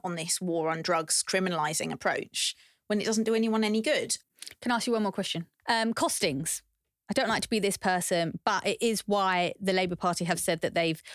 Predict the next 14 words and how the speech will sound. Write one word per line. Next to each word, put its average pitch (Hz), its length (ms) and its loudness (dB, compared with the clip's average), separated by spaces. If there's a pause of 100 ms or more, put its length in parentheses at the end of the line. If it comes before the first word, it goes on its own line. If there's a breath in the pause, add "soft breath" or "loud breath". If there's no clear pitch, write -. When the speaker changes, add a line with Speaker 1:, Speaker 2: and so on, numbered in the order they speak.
(140 loud breath)
Speaker 2:
pushed - 340 -2
back - 440 -2
their, 175 520 2
uh, 160 340 2
Green 185 340 0
Plan, 160 360 2 (220 loud breath)
because - 220 -2
they 170 80 2
simply 185 480 0
will 190 240 2
not 180 140 0
have 170 180 0
the 175 80 -2
money 165 440 0